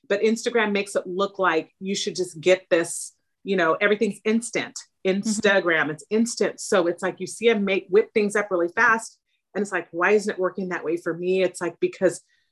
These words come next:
Speaker 1: you don't get to view my whole process and my frustration and my seam ripping and all of the thread all over my floor. But that's normal. It's part of the process. So it's okay to, like,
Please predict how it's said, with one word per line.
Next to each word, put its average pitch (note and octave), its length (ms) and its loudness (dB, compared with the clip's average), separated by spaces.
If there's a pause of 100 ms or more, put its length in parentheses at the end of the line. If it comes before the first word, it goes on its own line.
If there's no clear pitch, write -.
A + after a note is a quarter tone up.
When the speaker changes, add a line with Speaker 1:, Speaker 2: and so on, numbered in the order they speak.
(160)
Speaker 1:
you G3 140 4
don't A#3 180 6
get A3 200 4
to G3 120 0
view F3+ 400 2
my F3 220 -6
whole E3 260 -2
process E3+ 680 -2
and F3 120 -6
my D3 220 -8
frustration F#3+ 720 0
and D#3 160 -4
my C#3+ 160 -4
seam G#3+ 420 0
ripping G3+ 720 0 (360)
and F3+ 180 0
all F3+ 240 8
of F#3 180 4
the E3 140 -4
thread G#3 340 0
all G3 160 0
over E3+ 220 -4
my D3+ 220 -12 (120)
floor. G#3 720 2 (260)
But F#3+ 140 -4
that's G#3+ 280 -2 (120)
normal. F#3 600 -2
It's - 120 -12 (100)
part F3 140 -2
of F3 40 -2
the E3+ 60 -2
process. - 840 -4 (300)
So A#3 140 2
it's A3+ 100 2
okay G3+ 880 2 (120)
to, F#3+ 100 -8
like, D#3 380 -2